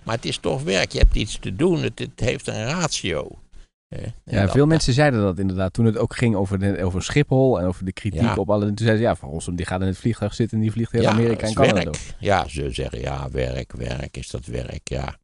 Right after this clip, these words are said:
Speaker 1: weet ik veel. Je hebt, je had ook <laughs> die mensen die dan vroegen, "Kunt u een lezing houden over dit of dat?" En nou, je kijkt de agenda, ja, die dacht, "Dat wel, zou wel kunnen... maar je moet de zakelijke details, dat moet u regelen met de Speakers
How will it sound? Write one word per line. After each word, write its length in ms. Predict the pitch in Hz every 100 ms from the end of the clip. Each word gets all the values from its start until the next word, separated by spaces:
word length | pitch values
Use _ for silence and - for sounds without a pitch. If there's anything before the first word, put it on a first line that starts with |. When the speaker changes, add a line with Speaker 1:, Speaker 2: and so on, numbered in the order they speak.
| _ _ _ _ _ -
Speaker 1:
weet 160 | -
ik 200 | 65 69
veel. 380 | - 62 - - - _ _ _ _ _ _ _ _
Je 100 | -
hebt, 160 | 69 -
je 100 | 67
had 180 | 64 78
ook 260 | 80 -
<laughs> 200 | 113 95
die 100 | 85
mensen 580 | 71 80 - - - 80 _ _ _
die 180 | - 76
dan 180 | 73 76
vroegen, 440 | 78 76 76 67
"Kunt 240 | - 71 69
u 100 | 69
een 80 |
lezing 380 | 67 78 67 71
houden 460 | 73 73 73 69 69
over 200 | 64 65
dit 240 | 71 65
of 120 | - -
dat?" 220 | 76 104
En 100 | 143
nou, 140 | 131 52
je 120 | -
kijkt 280 | - 64 -
de 180 | - -
agenda, 360 | - 80 -
ja, 180 | - 92
die 140 | 57
dacht, 280 | - - -
"Dat 180 | - -
wel, 140 | 64
zou 240 | - - 69
wel 120 | 64
kunnen... 300 | - 73 85
maar 160 | 92 67
je 60 | 71
moet 220 | 69 -
de 60 | -
zakelijke 580 | - 73 - 60 -
details, 480 | 62 - - 58 -
dat 100 | - -
moet 240 | 64 -
u 100 | 67
regelen 420 | 69 - - 71
met 100 | 87
de 60 | -
Speakers 480 | - - 151 127